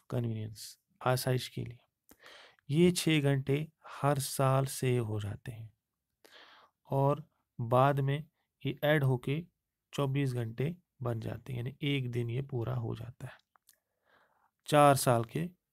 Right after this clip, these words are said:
टाइम में। चार साल कंप्लीट होने में ये चौबीस घंटे बन जाते हैं और ये एक दिन बन जाता है। ये सरप्लस डे जो है, ये जो एक दिन जो बच गया, ये ऐड हो जाता है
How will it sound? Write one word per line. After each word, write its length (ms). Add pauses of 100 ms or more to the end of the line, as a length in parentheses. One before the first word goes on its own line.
(240)
टाइम 300
में। 100 (280)
चार 280
साल 420 (520)
कंप्लीट 420
होने 260
में 220 (360)
ये 100
चौबीस 320
घंटे 280
बन 220
जाते 320
हैं 300 (420)
और 400 (320)
ये 200
एक 180
दिन 180
बन 180
जाता 360
है। 180 (500)
ये 200
सरप्लस 540
डे 200
जो 160
है, 240 (560)
ये 260
जो 320 (120)
एक 220
दिन 260 (840)
जो 320 (720)
बच 320
गया, 320 (580)
ये 320
ऐड 200
हो 180
जाता 320
है 400